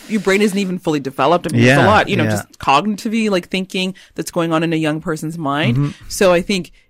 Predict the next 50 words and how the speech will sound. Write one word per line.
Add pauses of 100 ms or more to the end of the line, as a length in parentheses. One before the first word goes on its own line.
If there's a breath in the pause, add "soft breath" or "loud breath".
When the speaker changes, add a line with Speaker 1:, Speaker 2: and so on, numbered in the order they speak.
(120)
Speaker 1:
once
you
kind
of
understand
that,
you
can
say,
"Okay,
I
could
see
a
particularly
young
person."
Speaker 2:
Yeah.
Speaker 1:
But
this
happens
to,
you
know,
people
can
be
manipulated
at, (100)
at
any
age.
Speaker 2:
Yeah. (160)
Speaker 1:
You
know,
so
it's
not
just
Speaker 2:
Totally.
Speaker 1:
when
you're
young. (240 loud breath)
Speaker 2:
Yeah.
Speaker 1:
Um, (240 soft breath)
but
it's
the
idea (140)
of,